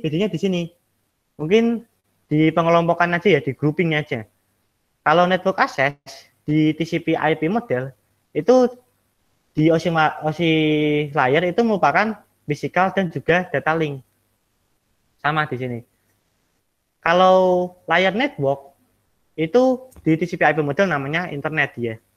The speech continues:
Kalau transport itu sama transport. Dan di dalam T C P I P model di application itu adalah application, presentation, dan sessionnya si O C model ataupun O C layer di situ.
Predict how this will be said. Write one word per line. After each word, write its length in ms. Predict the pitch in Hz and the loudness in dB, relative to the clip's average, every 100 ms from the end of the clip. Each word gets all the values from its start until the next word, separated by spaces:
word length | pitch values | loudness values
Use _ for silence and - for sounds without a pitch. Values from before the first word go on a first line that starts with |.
| _ _ _ _ _ _ _ _ _ _ - | _ _ _ _ _ _ _ _ _ _ -2
Kalau 240 | 147 151 147 | 2 2 0
transport 560 | 143 139 - 180 - 156 | -2 -4 0 0 0 -8
itu 440 | 156 196 196 196 | -2 0 0 -2
sama 280 | 190 127 139 | -4 -6 -4
transport. 560 | 127 131 - 165 - _ _ _ _ | -4 -4 -4 -4 -8 _ _ _ _
Dan 200 | 165 175 | 2 2
di 80 | 170 | -2
dalam 400 | 170 254 185 180 | 0 2 2 0
T 80 | 175 | -6
C 160 | 160 170 | -4 -4
P 160 | 165 | -2
I 160 | 147 165 | -2 -2
P 160 | 165 | -2
model 400 | 156 156 156 147 | -4 -2 -2 -2
di 120 | 147 147 | -2 -6
application 920 | 143 160 254 277 - 127 127 131 147 _ _ _ _ _ | -4 -4 -2 -4 -8 -10 -10 -14 -16 _ _ _ _ _
itu 400 | 151 233 254 247 - | -4 0 0 -2 -6
adalah 440 | 147 - 131 202 226 - _ _ _ _ _ | -6 -4 0 0 -2 -18 _ _ _ _ _
application, 680 | 139 143 156 226 220 233 220 | -4 -4 -4 -4 -2 -4 -2
presentation, 560 | 175 170 160 160 226 208 | -4 -2 -4 -4 -4 -2
dan 240 | 156 156 | -2 -2
sessionnya 600 | - 151 151 135 185 220 | -4 -4 -4 -4 -4 -4
si 160 | - 233 | -2 -2
O 160 | 143 147 | 0 -4
C 400 | 165 208 233 _ | -4 -6 -6 _
model 560 | - 156 - 160 131 120 _ _ _ | -8 -6 0 0 0 -4 _ _ _
ataupun 400 | - 131 139 190 | -6 -6 -4 -4
O 160 | 160 135 | -4 -8
C 240 | - 170 151 | -8 -10 -6
layer 340 | 135 151 131 117 | -4 -4 -6 -8
di 60 | 117 | -14
situ. 280 | 120 113 | -12 -12